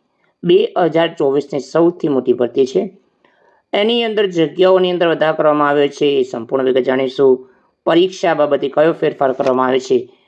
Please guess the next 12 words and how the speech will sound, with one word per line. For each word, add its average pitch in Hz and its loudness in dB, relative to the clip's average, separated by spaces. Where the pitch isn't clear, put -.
એ 202 4
પણ 202 -2
વિગતો 165 0
જાણીશું 147 -4
અને 127 -2
વય 123 -2
મર્યાદા 120 0
કઈ 117 -4
રહેશે, 117 -4
એ - -4
પણ 127 -8
વિગતો 131 -6